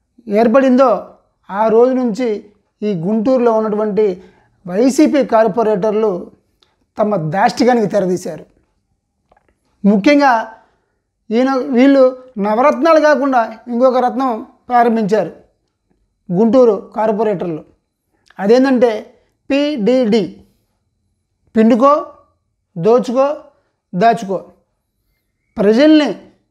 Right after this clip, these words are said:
పీడించి ప్రజల యొక్క కష్టార్జితాన్ని దోచుకొని వేలాది రూపాయలు, లక్షలాది రూపాయలు దోచుకున్నటువంటి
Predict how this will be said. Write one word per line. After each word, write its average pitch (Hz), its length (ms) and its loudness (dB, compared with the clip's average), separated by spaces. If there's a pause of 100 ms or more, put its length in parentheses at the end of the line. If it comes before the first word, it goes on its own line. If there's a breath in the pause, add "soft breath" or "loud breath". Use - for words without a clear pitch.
(500)
పీడించి 262 760 0 (580)
ప్రజల 233 280 0
యొక్క 285 320 2 (520)
కష్టార్జితాన్ని 269 960 -2 (100)
దోచుకొని 233 680 0 (600)
వేలాది 277 640 0
రూపాయలు, 247 480 0
లక్షలాది 262 480 -2
రూపాయలు 226 500 0 (500 soft breath)
దోచుకున్నటువంటి 240 1300 0